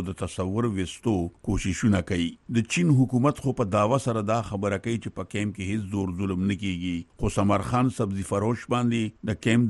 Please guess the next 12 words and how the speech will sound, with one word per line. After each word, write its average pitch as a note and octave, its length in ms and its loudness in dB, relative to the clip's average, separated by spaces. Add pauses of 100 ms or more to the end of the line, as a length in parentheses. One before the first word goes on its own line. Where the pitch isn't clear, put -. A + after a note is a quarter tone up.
دننه A2 380 4
دومره A#2 260 2 (120)
الون A2+ 220 6 (140)
بلون A2 320 2
تیر G2+ 240 -2
کړی F#2 240 -4
شوی A2+ 240 0 (320)
او F#2 80 0 (100)
تشدد A2 540 -2
پې G2+ 180 -2
شوی C3+ 300 6
دی G2+ 100 4